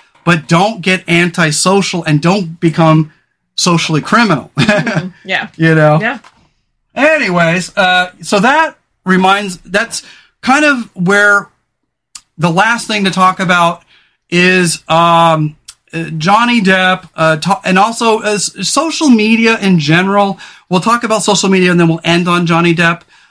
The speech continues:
Speaker 1: Uh, I wanna talk about, um, well, I have written here, being influenced by assholes and people who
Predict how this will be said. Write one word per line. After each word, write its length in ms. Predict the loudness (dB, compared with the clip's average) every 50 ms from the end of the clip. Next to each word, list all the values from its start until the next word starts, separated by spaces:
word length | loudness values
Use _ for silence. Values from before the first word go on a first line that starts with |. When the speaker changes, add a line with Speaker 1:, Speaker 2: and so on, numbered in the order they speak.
| _ _
Speaker 1:
Uh, 260 | -2 0 0 0 -2 -2
I 120 | -4 -4 -4
wanna 360 | -2 -2 0 0 2 0 0
talk 380 | -2 -4 -2 0 0 0 -2 -2
about, 720 | -6 -4 -2 0 0 2 2 2 2 0 -2 -2 -2 0
um, 520 | 0 2 2 2 2 0 -2 -4 -6 -10 -16 _ _ _ _ _ _ _ _ _ -20 _
well, 120 | -2 0 0
I 100 | 0 2
have 220 | 0 0 0 0
written 200 | -2 -2 -2 -2
here, 240 | 0 2 2 2 2
being 540 | 0 0 0 2 2 4 4 2 2 0 -2
influenced 640 | -2 0 0 0 0 0 0 0 2 0 0 0
by 220 | -2 -2 -2 -2 -4
assholes 760 | -4 -2 -2 -2 -2 -4 -6 -2 0 2 4 4 2 0 0
and 160 | 0 0 0
people 340 | 0 0 -2 -2 -2 0 0
who 340 | 2 2 2 2 0 0 -4